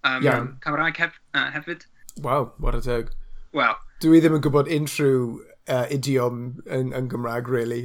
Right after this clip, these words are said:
Speaker 1: Ie,
Speaker 2: Yym,
Speaker 1: mae fy hoff idiom ydi, yy, fel gafr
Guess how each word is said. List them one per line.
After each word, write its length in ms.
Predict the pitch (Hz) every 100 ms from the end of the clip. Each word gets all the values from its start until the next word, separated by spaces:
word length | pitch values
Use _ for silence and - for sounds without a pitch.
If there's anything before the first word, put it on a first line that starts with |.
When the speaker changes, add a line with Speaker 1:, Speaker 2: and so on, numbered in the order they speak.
| 123
Speaker 1:
Ie, 220 | - 135
Speaker 2:
Yym, 240 | 127 131
Speaker 1:
mae 100 | 156
fy 80 | 160
hoff 280 | - 180 -
idiom 400 | 156 151 123 117
ydi, 220 | 120 123 117 113
yy, 300 | - 113 113 - 131
fel 340 | 131 123 120 117 _ 156
gafr 560 | 143 147 131 123 120